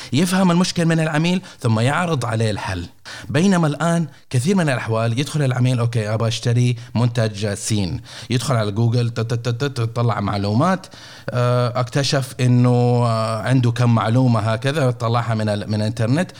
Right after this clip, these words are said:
ثم اتصل على الشركات الموردة، جاله مندوب المبيعات، يجي يكتشف إنه العميل عنده فكرة مبدئية عن إيش، آه، إيش بيطلب، وكثير من الأحيان غير مرن فيها.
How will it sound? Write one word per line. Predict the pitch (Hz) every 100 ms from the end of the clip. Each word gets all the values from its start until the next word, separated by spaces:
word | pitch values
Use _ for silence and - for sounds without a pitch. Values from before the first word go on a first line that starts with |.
| -
ثم | - 123
اتصل | 117 151 135 123
على | 120 113
الشركات | - 113 117 107 107
الموردة، | 107 135 151 156 165 - - -
جاله | 95 104 135 123
مندوب | 117 113 120
المبيعات، | 117 110 123 151 123
يجي | 143 120 113
يكتشف | - 160 - 135 -
إنه | 123 123 123 120 123 - - - - 113
العميل | 104 113 127 165 185 190 - - -
عنده | 147 147 117
فكرة | 117 - 127 113
مبدئية | 117 110 110 113 151 156 175 175 - - - -
عن | 123 143 139 135
إيش، | 135 151 - - - - - - -
آه، | 113 107 107 104 117
إيش | 123 123
بيطلب، | 113 113 98 85 -
وكثير | 110 139 127 214
من |
الأحيان | 185 147 170 190 135
غير | 156 170
مرن | 165 170 113
فيها. | 131 107 87